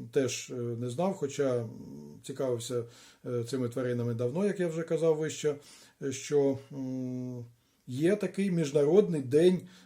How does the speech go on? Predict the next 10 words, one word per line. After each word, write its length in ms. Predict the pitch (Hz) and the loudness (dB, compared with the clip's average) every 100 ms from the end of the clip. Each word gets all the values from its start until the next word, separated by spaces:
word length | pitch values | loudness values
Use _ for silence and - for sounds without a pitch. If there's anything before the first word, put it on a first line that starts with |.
| - | -2
е, 240 | 143 131 | 0 0
білого 420 | 123 160 175 147 151 | 0 2 4 6 6
ведмедя, 500 | 143 139 101 90 80 _ _ _ _ _ _ - _ _ - | 4 4 0 -2 -8 _ _ _ _ _ _ -20 _ _ -10
е, 360 | 127 123 117 113 - | -2 2 2 0 -4
який 300 | 127 139 147 | -4 -2 0
кожного 440 | - 147 127 123 | 6 6 6 2
року 420 | 131 170 185 202 170 | 4 2 2 0 -2
відмічається 720 | 127 127 117 139 143 143 147 143 | -4 -4 0 2 2 0 -4 -4
двадцять 520 | 120 113 127 123 139 - | -8 -4 -4 -4 -12 -10
сьомого 580 | - 110 107 110 113 | -6 -4 -6 -8 -10